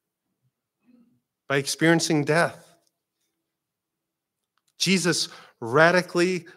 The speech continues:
redefines truth and life in terms of serving and suffering. Jesus radically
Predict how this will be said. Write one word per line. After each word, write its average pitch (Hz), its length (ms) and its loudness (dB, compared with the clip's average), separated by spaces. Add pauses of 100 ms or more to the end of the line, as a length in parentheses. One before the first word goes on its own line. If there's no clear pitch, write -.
(200)
redefines 160 880 0
truth 185 320 -6
and 135 160 -4
life 147 260 0
in 135 140 -10
terms 151 480 -6 (100)
of 123 240 -8 (200)
serving 151 600 0
and 127 300 -6
suffering. 104 560 -12 (1160)
Jesus 135 480 -18
radically 160 720 -8